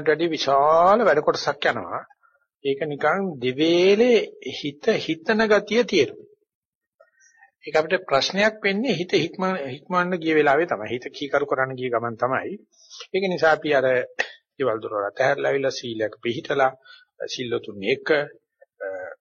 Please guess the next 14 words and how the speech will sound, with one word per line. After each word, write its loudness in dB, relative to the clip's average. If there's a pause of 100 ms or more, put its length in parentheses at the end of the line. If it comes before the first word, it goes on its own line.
කාලසටහන -2
වෙනස් 0
කරලා, 2 (760)
සක්මන් -4
මළුවකට 0
පරියන්කිට 0
දැම්මට 0
පස්සේ 0 (460)
නිකන් -2
කුඩල 2
කොට්ටේ 2
උඩ 4
තිබ්බා 0
වගේ, -4